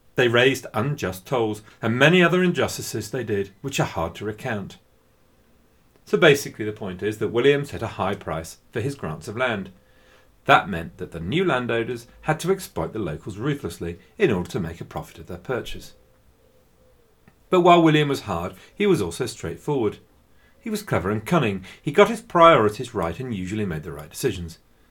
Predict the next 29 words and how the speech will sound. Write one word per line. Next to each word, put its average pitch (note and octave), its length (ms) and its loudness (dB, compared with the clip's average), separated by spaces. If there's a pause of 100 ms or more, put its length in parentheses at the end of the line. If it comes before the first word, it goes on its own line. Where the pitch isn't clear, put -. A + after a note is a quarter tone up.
(140)
And C#3 120 0
he D#3 60 8
was E3 100 6
a F#3+ 40 6
competent E3+ 600 2
military F2+ 360 -14
commander B2 420 -4
and C#3 180 -2
effective A2 420 -8
organiser. G2 580 -4 (680)
And G#3 100 4
then B2+ 140 4
he D3 120 2
was D#3 180 -2
genuinely D#2 520 -6
devout. F2 540 -4 (1700)
So C3+ 240 4
overall, A2 340 4
William F#2+ 260 -2
was G#2 140 -8
a - 20 -6
very F2+ 280 -4
effective - 480 -12
king, G#2+ 320 -2 (360)
and G#3 160 4
here's F#2 200 0
the - 80 -6
chronicler F2+ 480 -8
again. E2+ 320 -6